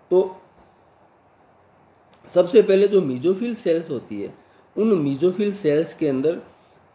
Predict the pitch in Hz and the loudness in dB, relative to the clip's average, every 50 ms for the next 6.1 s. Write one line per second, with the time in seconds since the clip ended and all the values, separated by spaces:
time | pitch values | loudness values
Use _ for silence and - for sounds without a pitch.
0 | _ _ _ _ _ _ - 151 170 196 208 190 202 185 170 - 175 147 120 107 | _ _ _ _ _ _ -4 -2 0 0 0 0 0 0 0 0 -2 -2 -2 -4
1 | - - 117 120 127 151 175 - - - 107 123 131 135 135 - 156 156 160 151 | -2 -2 0 0 0 0 -2 -6 -10 -10 -6 -4 -4 -4 -4 -4 -6 -6 -6 -6
2 | 151 135 131 127 131 127 127 139 147 156 156 160 156 151 156 165 151 143 131 131 | -4 -6 -4 -2 0 0 0 0 0 0 2 2 2 2 2 -2 -2 -2 -6 -10
3 | - - 160 151 165 160 151 - 127 127 123 143 170 180 160 117 107 - 113 120 | -8 -8 -8 -6 -4 -6 -4 -2 -2 0 0 0 -2 -2 -2 -4 -4 -2 -2 -2
4 | 127 - 147 - 175 175 170 175 175 - 190 190 202 190 190 185 185 165 - 170 | -2 -4 -4 -6 -4 -6 -6 -6 -8 -14 -12 -10 -10 -8 -8 -8 -8 -10 -10 -8
5 | 170 156 135 123 135 123 135 - - 170 180 175 175 - 127 131 131 135 156 180 | -8 -8 -6 -6 -6 -6 -6 -6 -4 -2 -2 -2 -2 -4 -6 -4 0 2 2 2
6 | 220 | 0